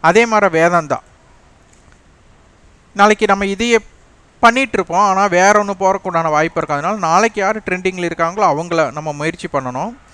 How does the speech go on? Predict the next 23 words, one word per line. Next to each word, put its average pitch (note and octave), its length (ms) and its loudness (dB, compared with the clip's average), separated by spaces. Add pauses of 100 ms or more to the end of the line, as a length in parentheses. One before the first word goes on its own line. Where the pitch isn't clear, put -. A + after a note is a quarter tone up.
(400)
இன்னைக்கு G3 240 0
பாத்தீங்கன்னா, G#3 400 0
நானூத்தம்பத்தெட்டு G3+ 840 0
ப்ரீவியஸ் F#3+ 380 -6
க்ளோஸ், A3 200 -4 (120)
நானூத்தி G3 400 -2
எழுபத்தொன்னுக்கு F#3 480 -4
ஓப்பன் F#3 240 -2
ஆனாங்க, F#3+ 320 -4
நானூத்தி F3+ 300 -2
அறுபத்தி F3 260 -6
மூணுல E3 240 -6 (160)
நானூத்தி A3 420 -2 (100)
தொண்ணூத்தி G3 440 -8
மூணு D#3+ 140 -8
மட்டும் D3 280 -10
போயிருக்காங்க. C3+ 360 -8 (120)
ஓப்பன்ல F3 360 -6
இருந்து A3 180 -6 (100)
கிட்டத்தட்ட E3+ 460 -2 (480)
இருபத்தேழு G#3 580 4
புள்ளிகள் F#3 380 0 (200)
போயிருக்காங்க. C3+ 420 -4